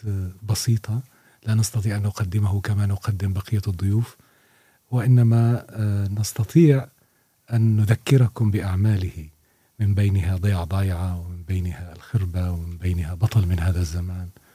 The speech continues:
وهذا العنوان الأخير، آه، يحيلنا إلى، آه، شخصية الدكتور ممدوح حمادة،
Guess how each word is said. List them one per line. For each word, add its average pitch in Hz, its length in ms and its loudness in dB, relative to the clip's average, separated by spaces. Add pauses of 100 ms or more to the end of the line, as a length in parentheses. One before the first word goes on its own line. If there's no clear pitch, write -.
(760)
وهذا 95 720 0
العنوان 95 440 2
الأخير، 92 580 0 (800)
آه، 87 480 -6
يحيلنا 101 720 2
إلى، 92 520 -2 (600)
آه، 92 400 -18
شخصية 170 540 2
الدكتور 98 340 -4
ممدوح 90 460 -4
حمادة، 85 360 -10